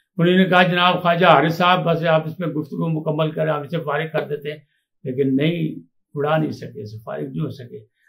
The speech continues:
क्योंकि मंसूर अली शाह बीच में डट गए, अड़ गए। तो उसूल भी कोई चीज़ होते हैं, कानून भी कोई चीज़ होती है, तो उसके हवाले से।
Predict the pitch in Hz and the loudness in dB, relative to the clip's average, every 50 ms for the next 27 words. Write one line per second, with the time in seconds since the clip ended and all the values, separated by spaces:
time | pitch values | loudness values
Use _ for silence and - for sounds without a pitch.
0 | _ _ _ _ 139 127 123 131 135 131 - - 160 147 139 143 135 135 - 131 | _ _ _ _ -6 -4 -2 -4 -4 -4 -4 -4 -4 -4 -2 -4 -6 -6 -8 -8
1 | 123 117 117 117 110 113 123 127 135 - - _ _ _ _ - 127 120 117 117 | -8 -8 -8 -10 -10 -8 -10 -10 -10 -10 -14 _ _ _ _ -12 -10 -8 0 2
2 | 165 170 - - 262 - 131 107 - - - _ - 135 151 165 156 151 120 113 | 2 2 2 0 -2 -4 -4 -4 -6 -10 -16 _ -8 -6 -6 -4 -4 -6 -6 -8
3 | 117 - _ - 131 139 156 - 190 190 196 185 160 165 160 151 143 - 135 139 | -10 -14 _ -14 -12 -12 -10 -6 -2 -2 -2 0 -2 -2 -4 -4 -6 -6 -8 -12
4 | 135 123 127 120 113 - 120 117 - _ _ _ _ _ _ - 175 165 170 190 | -14 -12 -14 -14 -14 -16 -18 -20 -20 _ _ _ _ _ _ 2 4 4 6 6
5 | 202 202 190 165 156 156 - 143 131 - - 127 123 113 117 120 117 - 139 143 | 6 6 6 4 2 0 -2 -2 -6 -6 -6 -8 -8 -6 -8 -10 -12 -12 -12 -12
6 | - - - 165 160 - 190 151 123 123 127 120 117 117 - - - 104 - - | -12 -8 -8 -10 -6 -2 -2 -2 0 0 -2 -2 -2 -4 -6 -8 -12 -16 -18 -20
7 | _ | _